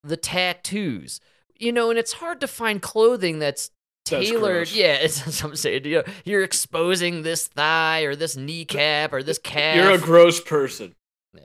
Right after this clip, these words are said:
Speaker 1: it's a rough look, and it's a rough,
Speaker 2: That,
Speaker 1: uh,
Speaker 2: that's
Speaker 1: way to
Speaker 2: gross.
Speaker 1: go. Yeah, but, you know.
Speaker 2: You're just ugly on the inside. So you gotta have
Speaker 1: <laughs> Yes.
Speaker 2: these, like, tattoos, and, you know.
Speaker 1: We're looking at the
Speaker 2: That means,
Speaker 1: pictures of, uh,
Speaker 2: that me-, to me, that means you have no conversation starters.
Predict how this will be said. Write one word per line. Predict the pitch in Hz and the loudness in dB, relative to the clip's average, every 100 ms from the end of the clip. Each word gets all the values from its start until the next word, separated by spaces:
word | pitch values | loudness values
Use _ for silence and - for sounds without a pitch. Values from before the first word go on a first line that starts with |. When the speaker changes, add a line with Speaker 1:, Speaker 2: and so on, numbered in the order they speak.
| 80 | -18
Speaker 1:
it's | - | -12
a | |
rough | 117 135 110 - | -4 0 -2 -4
look, | 101 104 104 | -4 -2 -2
and | 120 | -4
it's | 120 | -6
a | 131 | -2
rough, | 143 135 | -2 -2
Speaker 2:
That, | 107 | -4
Speaker 1:
uh, | 110 | -2
Speaker 2:
that's | 104 104 | 0 -2
Speaker 1:
way | 110 110 | -4 -4
to | 101 | -4
Speaker 2:
gross. | 90 | -6
Speaker 1:
go. | 95 90 | -8 -8
Yeah, | 87 98 98 | -8 -8 -8
but, | 127 185 | -10 -14
you | 135 | -14
know. | 92 90 _ _ _ | -14 -18 _ _ _
Speaker 2:
You're | 175 190 | -10 -4
just | 190 | -2
ugly | 165 165 151 143 | 4 4 4 -2
on | 127 | -2
the | 110 | -8
inside. | 110 - 82 - _ _ _ - - | -10 -12 -14 -16 _ _ _ -10 -6
So | 208 120 | -6 -4
you | 117 | -4
gotta | 156 107 | -4 -4
have | 104 | -8
Speaker 1:
<laughs> | |
Yes. | 113 | -10
Speaker 2:
these, | 113 | -12
like, | 110 104 _ _ _ _ _ - | -12 -12 _ _ _ _ _ -10
tattoos, | 127 117 - 123 117 107 98 | -8 -8 -10 -8 -8 -10 -14
and, | 104 98 92 | -18 -20 _
you | 139 | -10
know. | 123 127 127 _ | -8 -8 -10 _
Speaker 1:
We're | 120 160 | -10 -8
looking | 262 226 151 | -6 -4 -6
at | - | -6
the | - | -8
Speaker 2:
That | 135 | -2
means, | 175 | 0
Speaker 1:
pictures | 220 220 | 0 -2
of, | 131 175 | -8 -8
uh, | - | -8
Speaker 2:
that | 185 254 | -6 -6
me-, | - 165 | -6 -12
to | 208 233 | -8 -2
me, | 285 | 6
that | 285 233 | 8 8
means | 240 202 | 6 0
you | 214 | 2
have | 190 | 4
no | 170 175 | 4 2
conversation | 170 170 139 120 127 135 170 | 2 -2 -4 -8 -6 -6 -8
starters. | - 170 165 165 170 - | -4 -2 -2 -2 -8 -10